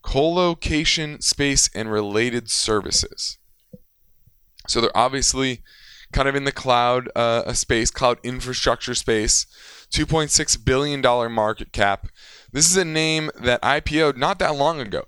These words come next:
end of last year, around twenty dollars a share, and now it's at ten dollars and seventy-two cents a share. So it's down about fifty percent from when it went I P O. Another great example of why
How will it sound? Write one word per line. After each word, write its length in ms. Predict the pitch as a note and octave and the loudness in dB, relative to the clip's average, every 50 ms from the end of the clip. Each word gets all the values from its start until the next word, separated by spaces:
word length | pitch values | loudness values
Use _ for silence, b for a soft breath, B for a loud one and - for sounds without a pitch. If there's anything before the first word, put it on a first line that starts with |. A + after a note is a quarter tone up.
| - _ | -8 _
end 280 | - C#3+ D3+ E3 E3+ D#3+ | -2 -2 -2 0 0 0
of 120 | D#3 C#3+ | 0 2
last 440 | C3 C3 B2+ C3 C3+ C3+ - - - | 2 0 0 0 0 -2 -4 -4 -2
year, 400 | A#2+ B2 B2+ C3 C3+ C#3+ C#3+ B B B B B B B B B B _ _ _ - | -2 0 0 0 0 -2 -6 B B B B B B B B B B _ _ _ 0
around 580 | B2+ B2+ B2+ B2 A#2+ A2+ B2 C3 D3 D#3 D#3 D3+ | 2 4 4 4 2 2 2 2 2 0 -2 -2
twenty 280 | - - C#3+ D3 D3 | -2 -2 -2 0 0
dollars 340 | C#3+ C3+ C3+ C3+ C3+ C3+ A#2+ | 2 2 2 2 0 -2 -2
a 60 | A#2 | -2
share, 640 | A2+ - - - B2 A#2 B2 C3+ E3 G#3+ A3+ - - _ _ _ _ _ _ _ _ _ _ _ _ _ _ _ _ _ _ _ _ _ _ _ _ | 0 0 2 2 2 2 2 2 0 -2 -6 -10 -14 _ _ _ _ _ _ _ _ _ _ _ _ _ _ _ _ _ _ _ _ _ _ _ _
and 160 | - G#2+ A#2 A#2+ | -6 -6 -2 0
now 200 | B2+ C#3 D3 C#3+ | 2 2 2 2
it's 140 | C#3 - | 0 0
at 300 | - A#2+ - B1+ - - | 0 0 0 -2 -8 -12
ten 220 | - - C3 B2+ B2+ | -8 -6 -6 -2 0
dollars 260 | B2 A#2+ A#2 A#2+ A#2+ | 2 2 2 0 -2
and 100 | A2 G2 | -4 -6
seventy-two 440 | - - A#2+ A2 G2 E2+ - B2 B2 | -2 -2 -2 -2 -2 -2 -4 -2 -2
cents 240 | A2+ - C#2+ - - | -2 -4 -4 -4 -4
a 40 | |
share. 160 | - - B1+ - | -4 -4 -2 -2
So 140 | - - | -2 -2
it's 80 | A2 G#2+ | -2 -2
down 220 | - C#3 C#3 C#3+ | 0 0 0 0
about 260 | C3+ A2 G2 - - - - | 0 -2 -4 -6 -8 -10 -4
fifty 320 | - D#3 D#3 - - C3+ C3 | -4 -2 -2 -2 -6 -8 -6
percent 500 | - A#2 A2 - - D#3+ D#3 C#3+ A2 - B B B B B B B B _ | -4 -2 -2 0 2 2 2 0 0 -4 B B B B B B B B _
from 320 | - C#3 C#3 C3 B2+ B2+ | -2 -2 -2 -2 0 2
when 300 | C3 C3+ C3+ C3+ C3 B2+ - | 4 4 4 4 2 0 0
it 140 | - A#2 | 0 0
went 240 | G#2 A2 A2+ A2 - | 2 2 0 0 2
I 160 | F#2+ A2+ G#2+ | 2 2 2
P 200 | G#2 - - C#3 | 0 0 0 0
O. 60 | A2 - | 0 0
Another 640 | F#2+ G#2 G#2+ A2 A#2+ B2 B2+ C3 C3+ C#3+ C#3 C#3 | -2 -4 -2 2 4 4 4 4 2 0 -2 0
great 200 | B2+ B2 A#2+ A#2 | 0 0 0 0
example 580 | A#2 A2+ A#2 B2+ C3 C#3 C#3+ - B2 A2 G#2+ - | 0 0 0 0 0 0 -2 0 0 -2 0 0
of 140 | - G#2 G#2 | -2 -2 0
why 380 | G#2 G#2 G#2+ A2 G#2+ G#2+ A2+ | 2 2 4 2 2 0 -2